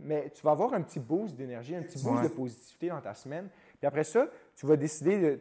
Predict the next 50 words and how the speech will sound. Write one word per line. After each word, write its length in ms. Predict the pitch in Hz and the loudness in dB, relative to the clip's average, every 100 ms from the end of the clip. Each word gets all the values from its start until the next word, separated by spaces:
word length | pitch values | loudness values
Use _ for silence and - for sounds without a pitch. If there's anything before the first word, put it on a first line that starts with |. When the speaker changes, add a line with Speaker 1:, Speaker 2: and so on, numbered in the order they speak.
| - | -8
Speaker 1:
toi, 220 | - 147 | -6 -2
par 200 | 147 165 | 0 0
toi-même, 460 | - 156 147 190 190 | 2 -2 -2 -6 -8
est-ce 120 | 127 - | -8 -2
que 120 | 165 | -2
je 160 | 120 | -2
veux 60 | 127 | -8
garder 380 | 123 147 143 175 | 2 2 2 -2
cette 180 | 170 - | -4 -6
positivité-là 640 | 143 - 127 120 147 214 - - - | -8 -8 -12 -4 -2 -2 -6 -16 2
ou 100 | 202 | 6
est-ce 120 | 165 | 6
que 100 | 175 | 4
je 80 | 165 | 2
vais 80 | 139 | -2
juste 320 | 156 - - 123 | -4 -8 -14 -18
retomber 500 | - - 143 135 156 | -10 -4 -4 -2 -2
vers, 380 | 127 135 139 139 - _ _ _ _ _ _ _ _ _ | 0 0 0 -4 -16 _ _ _ _ _ _ _ _ _
vers 240 | 123 151 147 | 0 2 6
où 80 | 175 | 4
est-ce 140 | 185 | 4
que, 260 | 160 143 135 - | 0 0 -6 -8
où 120 | 156 | 0
est-ce 120 | 185 - | 2 2
que 60 | |
nous 160 | 170 151 | 0 0
mène 300 | 147 160 165 | -2 -4 -6
cette, 280 | 156 - _ 127 | -8 -10 _ -10
Speaker 2:
Ouais. 140 | 123 | -2
Speaker 1:
cette 400 | 143 123 120 120 | 0 -2 -8 -6
désordre 540 | 139 156 151 170 147 113 | -2 2 4 4 2 -4
de 40 | |
vie 160 | 113 147 | -6 -6
en 100 | 123 | -8
ce 60 | - | -12
moment. 200 | 110 113 | -14 -2
Speaker 2:
Mais 80 | 143 | -2
je 80 | 139 | 0
voulais 180 | 208 285 | 0 0
ce 100 | - | 0
que 80 | |
tu 180 | 147 - | 0 0
dis 260 | 147 - 302 | -2 4 4
parce 220 | 151 - | 4 2
que, 160 | 151 147 | 4 4
man, 220 | 214 180 | 2 -2
c'est, 260 | - 135 | -2 -2
c'est 160 | 123 135 | -2 -4
fucked 340 | - 202 - | 0 -2 2
up. 100 | 233 | 0